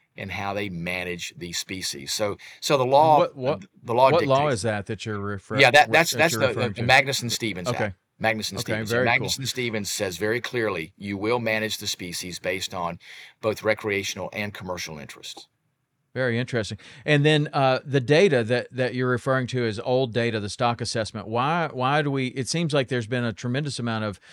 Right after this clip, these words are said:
Speaker 2: science on sharks to, um, you know, and there's a lot of interest in sharks. Uh, why are we operating on old data? Is, are there, have we not been taking stock assessments over the last ten, fifteen years?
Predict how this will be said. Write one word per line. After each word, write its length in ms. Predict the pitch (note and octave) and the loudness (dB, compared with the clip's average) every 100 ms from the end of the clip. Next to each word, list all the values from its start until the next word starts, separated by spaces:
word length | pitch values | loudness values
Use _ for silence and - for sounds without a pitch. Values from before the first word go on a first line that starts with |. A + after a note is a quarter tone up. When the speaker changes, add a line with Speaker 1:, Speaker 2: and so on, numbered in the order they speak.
| - | -16
Speaker 2:
science 500 | - C3 B2+ B2 A2 | -4 0 0 0 -2
on 140 | A#2 | -4
sharks 520 | G#2+ - A#2+ A#2 - - | -4 0 2 2 -2 -8
to, 500 | B2+ A#2 A2 G#2+ G2 - | -4 -2 -2 -4 -8 -8
um, 540 | A2+ G#2+ G#2 G2+ F#2+ - | -4 -2 -2 -4 -8 -4
you 120 | B2 | -2
know, 220 | A2 F#2+ | -2 -4
and 180 | A2 A2+ | -4 -2
there's 160 | A2 A2 | -2 -2
a 60 | |
lot 180 | A2+ A2+ | -2 0
of 80 | A2 | -2
interest 380 | C#3+ A#2 G#2 G#2+ | -2 -4 -6 -6
in 100 | G2 | -8
sharks. 480 | - G2 F2 - - - - - | -4 -6 -6 -12 -20 -20 -20 -4
Uh, 260 | A2 G#2+ G2+ | -2 0 -2
why 640 | - A2+ C3+ D#3 D#3+ D3 - | -4 0 2 2 2 -2 -4
are 180 | C3 A#2+ | -4 -2
we 180 | A#2 A#2 | 0 0
operating 500 | A#2 A#2+ A#2+ A2 G#2 | 0 0 -2 -2 -2
on 160 | G#2 | -2
old 240 | G2+ G#2 F#2+ | -2 -4 -2
data? 440 | G#2 G2+ D#2+ F2+ _ - | -2 -2 -6 -10 _ -8
Is, 180 | A2+ G#2+ | -6 -4
are 140 | A#2 A2 | -4 -2
there, 240 | G#2+ G2+ _ | -2 -6 _
have 220 | G#2 A#2 A2+ | -6 -4 -2
we 100 | A2+ | 0
not 300 | A2 A2+ B2 | 0 -2 -2
been 300 | B2+ B2+ - | -2 -2 -2
taking 340 | C3 B2+ B2+ | -4 -2 -4
stock 280 | - B2 B2 | -2 -4 -4
assessments 460 | - B2+ - A2+ | -4 -4 -6 -6
over 220 | B2 A#2+ A#2 | -4 -2 -2
the 240 | A#2+ A#2 _ _ - | -2 -4 _ _ -4
last 340 | A#2 A#2 A2+ - - _ - | 0 0 -2 -10 -20 _ -4
ten, 320 | B2+ B2 A#2 | -2 -2 -4
fifteen 440 | - A#2+ - A#2+ A#2 | -4 -4 -2 -2 -2
years? 320 | A#2+ B2 | -4 -6